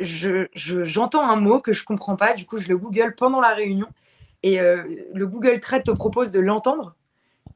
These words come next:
Et je mets ça, j'ai trouvé la voix trop marrante. Et je, et je regarde P L parce que j'étais en studio, je fais, «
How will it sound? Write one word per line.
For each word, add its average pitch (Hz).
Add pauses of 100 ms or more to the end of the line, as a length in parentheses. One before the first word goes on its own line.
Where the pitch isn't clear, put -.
(160)
Et 196
je 180
mets 226
ça, 233
j'ai 196
trouvé 214
la 202
voix 196
trop 247
marrante. 247
Et 185
je, 165
et 185
je 180
regarde 226
P 254
L 247
parce 202
que 190
j'étais -
en 185
studio, 202
je -
fais, « 180